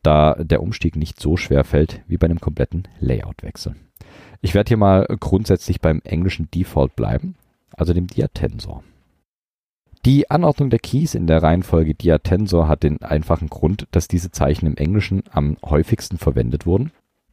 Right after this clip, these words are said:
Alle Zeichen, die in den Reihen darüber aufbauen, werden weniger genutzt und demnach auf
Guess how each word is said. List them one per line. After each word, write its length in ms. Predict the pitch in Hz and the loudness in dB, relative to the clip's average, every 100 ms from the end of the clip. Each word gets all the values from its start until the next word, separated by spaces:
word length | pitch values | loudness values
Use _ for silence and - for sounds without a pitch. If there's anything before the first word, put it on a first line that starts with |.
| _ _ _ _ _ - | _ _ _ _ _ -4
Alle 180 | 160 | -2
Zeichen, 500 | 190 143 135 - 135 | 0 0 0 -2 -4
die 120 | 113 90 | 0 2
in 60 | |
den 120 | 87 | 2
Reihen 220 | 82 78 78 | 2 2 2
darüber 360 | 76 98 90 | 0 0 0
aufbauen, 500 | 78 95 - 67 85 - - - - | 0 0 0 0 0 -4 -20 -20 -2
werden 260 | 87 85 | 0 2
weniger 320 | 73 82 76 65 | 2 2 2 0
genutzt 380 | 69 90 - | -2 -4 -8
und 260 | 82 82 80 | -4 -4 0
demnach 460 | 78 76 76 - - | 0 2 0 -2 -6
auf 380 | - 71 - | -2 -2 -4